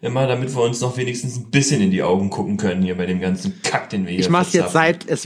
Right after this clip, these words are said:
Speaker 2: ich mach's jetzt seitlich, es geht nicht
Speaker 1: Wir sind
Speaker 2: anders.
Speaker 1: aber auch
Speaker 2: Obwohl,
Speaker 1: schon
Speaker 2: warte
Speaker 1: gut
Speaker 2: mal,
Speaker 1: dabei,
Speaker 2: warte
Speaker 1: oder?
Speaker 2: mal.
Speaker 1: Wie lange quatschen wir jetzt schon hier? Auch schon wieder eine Stunde zwölf,
Speaker 2: Schon,
Speaker 1: oder?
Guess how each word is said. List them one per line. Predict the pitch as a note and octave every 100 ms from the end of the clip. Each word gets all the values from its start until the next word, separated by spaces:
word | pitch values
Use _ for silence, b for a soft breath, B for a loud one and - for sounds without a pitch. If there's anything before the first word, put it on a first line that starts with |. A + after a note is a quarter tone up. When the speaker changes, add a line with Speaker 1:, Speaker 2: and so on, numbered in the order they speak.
| E3
Speaker 2:
ich | E3
mach's | D#3 D3+ -
jetzt | D3
seitlich, | C#3+ C#3+ D3 A2
es | A#2 -
geht | C3+
nicht | A#2+ -
Speaker 1:
Wir | G#2+
sind | E3+
Speaker 2:
anders. | E4
Speaker 1:
aber | C4+
auch |
Speaker 2:
Obwohl, | F#3+ C#3
Speaker 1:
schon |
Speaker 2:
warte | C3 C#4+
Speaker 1:
gut |
Speaker 2:
mal, | C4
Speaker 1:
dabei, | G3 D3 A#2
Speaker 2:
warte | D3+
Speaker 1:
oder? | A#3+
Speaker 2:
mal. | G3+
Speaker 1:
Wie |
lange | G#3 A3+ B3
quatschen | - - A3 A#3
wir | A#3+
jetzt | A#3+ A#3+ -
schon | A#3+
hier? | A#3 A#3
Auch | -
schon | -
wieder | A#2 A2
eine | A2 G2
Stunde | - A#2+ G#2+ G3
zwölf, | - -
Speaker 2:
Schon, | F3+ E3+
Speaker 1:
oder? | C3+ A3 A#3+